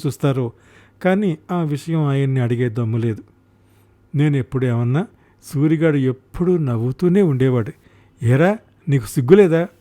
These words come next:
అని అడిగితే, "నీ దగ్గర సిగ్గెందుకు వాసుబాబు?" అనేవాడు. సిగ్గులేని జన్మ. నాన్న కాలం చేశారు. మా ఇంటి ముందు ఉన్న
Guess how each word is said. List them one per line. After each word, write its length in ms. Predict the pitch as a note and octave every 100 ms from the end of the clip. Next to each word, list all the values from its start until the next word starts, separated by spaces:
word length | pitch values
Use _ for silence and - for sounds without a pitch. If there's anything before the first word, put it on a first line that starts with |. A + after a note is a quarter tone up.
| -
అని 100 | C3+
అడిగితే, 440 | C3 B2 A#2+ D3 - _ - _ G3
"నీ 320 | G3+ F#3 D#3
దగ్గర 420 | C3 B2+ A2 A#2
సిగ్గెందుకు 560 | - B2+ A2 A#2+ A#2 A#2
వాసుబాబు?" 840 | A#2+ A2+ A2 A#2+ A#2+ B2+ F3 C#4+ -
అనేవాడు. 500 | D3 C3+ A#2+ A#2+ A#2 - - _ _ - -
సిగ్గులేని 800 | C3+ G2+ G2 - A#2+ G#2+ A2+ A2+
జన్మ. 380 | G#2 A#2 A2 A#2+ - _ _ _ _ _ _ _ _ _ _ _ _ -
నాన్న 600 | B2+ A#2 A#2 A#2 A2+ D3 -
కాలం 360 | C3+ A#2 A#2 A#2 B2+
చేశారు. 400 | A2 C3 A#2+ - _ _ _ _ _ _ -
మా 140 | C3+ C#3+
ఇంటి 260 | C#3 D3
ముందు 240 | F#3+ E3+ D3+
ఉన్న 320 | C#3+ C3+